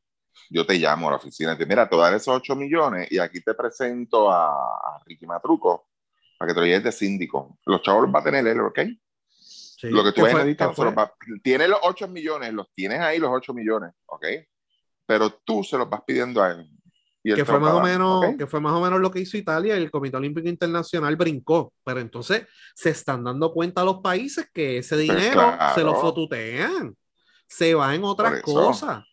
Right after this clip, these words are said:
Speaker 2: ¿sabes? Y entonces, pues, mano, e-, e-, es inaceptable que al Comité Olímpico se le dé X cantidad de dinero y los atletas no tengan ni para entrenar, ni para viajar, ni nada de esto. Entonces,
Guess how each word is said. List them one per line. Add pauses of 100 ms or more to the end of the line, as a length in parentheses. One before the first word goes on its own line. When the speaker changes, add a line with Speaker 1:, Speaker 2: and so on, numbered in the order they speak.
(680)
Speaker 2:
¿sabes? (720)
Y
entonces,
pues,
mano, (380)
e-,
e-,
es
inaceptable (760)
que
al
Comité
Olímpico
se
le
dé
X
cantidad
de
dinero
y
los
atletas
no
tengan
ni
para
entrenar,
ni
para
viajar,
ni
nada
de
esto.
Entonces,